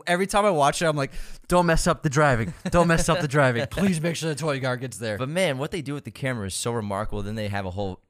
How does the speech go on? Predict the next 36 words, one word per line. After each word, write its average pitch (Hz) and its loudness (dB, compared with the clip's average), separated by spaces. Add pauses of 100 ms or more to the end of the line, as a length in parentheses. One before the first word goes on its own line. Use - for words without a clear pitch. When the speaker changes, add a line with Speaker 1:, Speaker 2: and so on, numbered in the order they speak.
(360)
Speaker 2:
surreal 113 -4
floating 110 -4
sequence, 107 -8
but 120 -8
also 139 -2
just 135 -6
in 127 -6
general, 120 -4
the 98 -8
story's 117 -6 (280)
sensational. 127 -6
It's 92 -12
a 95 -12
Chinese 139 -6
film, 101 -6 (680)
and 110 -4
it 107 -8
stars 123 -2
Tang 120 -6
Wei, 113 0
who 117 -4
was 107 -4
recently 113 -6
in 104 -6
Decision 101 -8
to 92 -6
Leave, 131 -10 (320)
uh, 95 -6 (160)
Park 98 -6
Chan-wook's 101 -10
film, 90 -10
in - -16
case 92 -14
you 110 -18
saw 87 -8
that. 90 -8